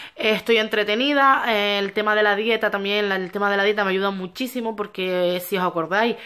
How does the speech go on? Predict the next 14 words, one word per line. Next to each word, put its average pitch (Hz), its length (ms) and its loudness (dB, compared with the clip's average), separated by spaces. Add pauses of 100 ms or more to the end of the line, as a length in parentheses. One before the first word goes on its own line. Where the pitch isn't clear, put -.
(240)
estaba 226 320 2
subiendo 214 1200 0
las 190 160 2
últimas 208 360 -2
semanas 202 760 2 (280)
que 208 80 -4
estaba 196 240 -4
subiendo 202 300 -4
vídeos, 220 260 0
estaba 202 220 0
subiendo 208 300 -4
los 190 100 0
menús 185 260 -6
diarios 285 400 0